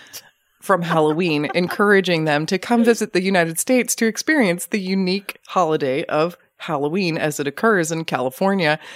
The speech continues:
"And here's some spooky things you can do," says the Bureau of Tourism in this threefold brochure. You can visit an allegedly haunted house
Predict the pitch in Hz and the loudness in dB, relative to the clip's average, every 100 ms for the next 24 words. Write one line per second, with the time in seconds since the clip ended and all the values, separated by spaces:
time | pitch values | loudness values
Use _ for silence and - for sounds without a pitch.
0 | - - - 175 165 160 170 220 208 - | -20 -20 -4 0 0 0 -2 0 0 0
1 | 185 - 185 175 165 - 156 143 143 - | -4 -4 -6 -6 -8 -6 -4 -6 -8 -8
2 | 139 135 208 151 - 147 - 151 147 139 | -6 -2 0 0 -2 -6 -6 -4 -4 -4
3 | 135 - 160 151 160 165 170 160 139 - | -6 -2 0 2 0 -2 -2 0 -2 -4
4 | - - _ _ _ _ 170 151 147 147 | -8 -18 _ _ _ _ -4 -2 -2 -4
5 | - 139 143 139 143 135 - 156 135 151 | -2 -2 -2 -2 -2 0 0 0 2 0
6 | - - 170 175 165 147 156 156 147 - | -2 -8 -6 -4 -4 2 2 4 0 -2
7 | - - - 156 147 151 147 127 143 135 | -16 -12 -4 0 2 0 -2 -4 -4 -4
8 | 120 123 127 117 98 - | -6 -6 -8 -10 -10 -12